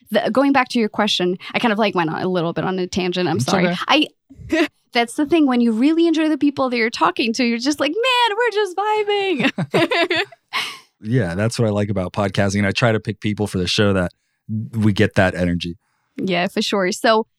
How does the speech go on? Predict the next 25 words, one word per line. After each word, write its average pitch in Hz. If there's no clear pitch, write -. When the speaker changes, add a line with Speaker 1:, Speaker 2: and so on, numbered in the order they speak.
Speaker 1:
thinking 339
about, 254
like, 208
the 214
big 240
mistakes 247
that 202
podcasters 190
do, 185
apart 233
from, 214
like, 190
not 202
focusing 196
on 185
creating 180
cohesive, 180
like, 170
ide-, 202
an, 220
a, 185
a 190
cohesive 214
online 196
identity, 185